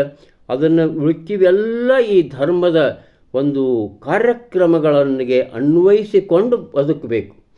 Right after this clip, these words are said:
ಆವಾಗ ಮಾತ್ರ ಒಂದು ಉತ್ತಮವಾದ ಬದುಕು ಸಾಧ್ಯ ಅಂತ ಹೇಳ್ತದೆ.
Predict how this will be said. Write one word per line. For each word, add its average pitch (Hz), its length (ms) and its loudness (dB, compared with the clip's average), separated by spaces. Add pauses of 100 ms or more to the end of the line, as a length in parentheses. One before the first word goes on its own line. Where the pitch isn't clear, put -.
(360)
ಆವಾಗ 139 520 0
ಮಾತ್ರ 214 480 -2 (480)
ಒಂದು 131 220 -6
ಉತ್ತಮವಾದ 135 840 -2
ಬದುಕು 123 560 -6
ಸಾಧ್ಯ 123 600 -6 (100)
ಅಂತ 113 180 -12
ಹೇಳ್ತದೆ. 117 600 -8